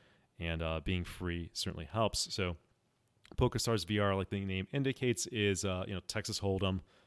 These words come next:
poker. Uh, there's also some blackjack. I haven't tried that. And there's some slots. I, I tried that a little bit. But, you know, you log in,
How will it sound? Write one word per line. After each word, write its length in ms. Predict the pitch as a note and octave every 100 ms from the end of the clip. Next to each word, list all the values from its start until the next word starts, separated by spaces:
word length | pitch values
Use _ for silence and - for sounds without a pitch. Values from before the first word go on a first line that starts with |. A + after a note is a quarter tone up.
| _ _ -
poker. 460 | D3 C3+ D3 C#3 - _ _ _ -
Uh, 220 | F#2 F2+
there's 180 | F#2 G2+
also 240 | A#2+ - A2+
some 160 | A#2
blackjack. 460 | G2+ G2 G2 G2+ F#2+
I 40 |
haven't 140 | F#2+ F#2
tried 240 | F#2+ F2+
that. 80 | F#2
And 80 | F#2
there's 140 | F#2
some 100 | F2+
slots. 400 | - F2+ E2 -
I, 140 | F2+
I 40 | F#2+
tried 220 | - E2+
that 80 | E2
a 40 |
little 220 | E2 - -
bit. 140 | - -
But, 200 | F#2+ - - - - _
you 80 | D3+
know, 60 | B2+
you 140 | B2+
log 300 | C3+ C#3 C3+
in, 260 | C3+ C3